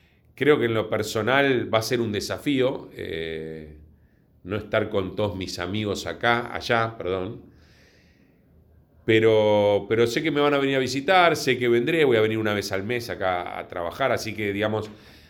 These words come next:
algunos desafíos desde eso, ¿no? Desde ese lado, te diría personal, mis próximos pasos van a ser más por ese lado. Eh,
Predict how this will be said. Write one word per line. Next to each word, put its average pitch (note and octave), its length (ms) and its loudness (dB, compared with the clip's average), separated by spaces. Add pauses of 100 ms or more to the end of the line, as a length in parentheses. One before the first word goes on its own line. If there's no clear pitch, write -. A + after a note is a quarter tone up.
algunos D3+ 320 2
desafíos B2+ 440 0
desde A2+ 240 0
eso, F2+ 220 -6
¿no? F#2 140 -8
Desde G2 200 -6
ese F#2+ 180 -6
lado, F#2 760 -2 (460)
te F2 100 -6
diría F#2+ 360 0
personal, F#2+ 440 -4
mis G#2 120 -6
próximos F#2+ 440 -6
pasos G2 340 -6
van F2 120 -4
a E2 80 -6
ser E2+ 320 -6 (840)
más G2 200 -2
por G2+ 220 0
ese F#2+ 240 0
lado. B2+ 560 2 (540)
Eh, D#2 760 -8